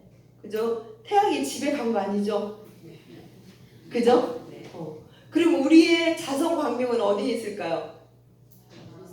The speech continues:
원래 있는 거죠. 원래 떠 있는 거죠. 그런데 어느 때 이렇게 가려져 버리죠? 욕심과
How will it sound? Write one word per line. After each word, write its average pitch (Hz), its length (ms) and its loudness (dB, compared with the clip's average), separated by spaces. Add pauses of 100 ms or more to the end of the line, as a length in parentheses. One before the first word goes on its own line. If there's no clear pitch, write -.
(520)
원래 285 360 8
있는 254 300 0
거죠. 175 640 -2 (680)
원래 262 380 4
떠 403 100 -4
있는 370 300 2
거죠. - 560 -2 (760)
그런데 294 320 4 (280)
어느 302 360 8
때 381 260 0
이렇게 302 220 0
가려져 277 440 -2
버리죠? 220 600 -4 (2250)
욕심과 247 880 0